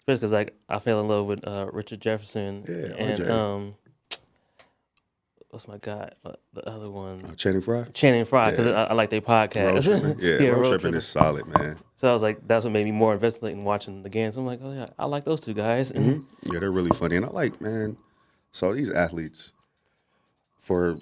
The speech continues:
Speaker 2: very good reason, feel like they need to be guarded 'cause they gotta protect contracts and,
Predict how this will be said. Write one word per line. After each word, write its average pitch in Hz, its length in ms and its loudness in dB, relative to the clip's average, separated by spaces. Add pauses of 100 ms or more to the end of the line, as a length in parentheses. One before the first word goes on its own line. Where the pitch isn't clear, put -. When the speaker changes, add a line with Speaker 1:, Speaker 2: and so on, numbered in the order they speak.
(140)
Speaker 2:
very 165 240 0
good 98 160 0
reason, 87 260 -2
feel 87 160 -6
like 87 160 -2
they 85 120 0
need 87 160 0
to 80 40 -6
be 80 120 -6
guarded 80 500 -4
'cause 80 120 -12
they 80 80 -4
gotta 78 160 -2
protect - 340 -6
contracts 80 600 -6
and, 78 320 -12